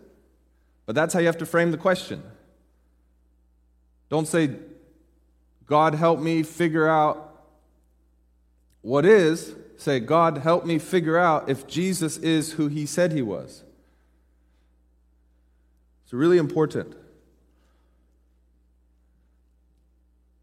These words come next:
So here's the first big idea. Like Father, like Son. If you love the Father,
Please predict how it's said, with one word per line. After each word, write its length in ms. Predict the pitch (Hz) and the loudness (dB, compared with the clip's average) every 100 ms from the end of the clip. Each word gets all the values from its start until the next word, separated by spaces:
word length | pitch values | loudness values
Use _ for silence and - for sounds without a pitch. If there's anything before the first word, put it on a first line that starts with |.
| _ _ | _ _
So 100 | - | -4
here's 200 | 143 160 | 0 0
the 80 | 160 | -2
first 300 | 160 165 165 | -2 -4 0
big 140 | 147 127 | -2 0
idea. 360 | 113 98 76 - - - _ _ | -2 -4 -8 -12 -20 -20 _ _
Like 260 | 113 143 143 | -2 -2 -2
Father, 560 | 165 185 202 220 220 - - - _ _ | 0 2 2 0 -2 -8 -20 -20 _ _
like 300 | 131 156 156 | -4 -2 -2
Son. 400 | - 175 113 73 - - _ _ _ _ _ _ - | -2 0 0 -4 -14 -20 _ _ _ _ _ _ -6
If 180 | 123 135 | -6 -2
you 140 | 127 | 0
love 340 | 131 139 117 | 2 2 0
the 80 | 110 | -6
Father, 800 | - 151 165 196 226 226 226 - | -4 -2 2 2 2 2 -2 -8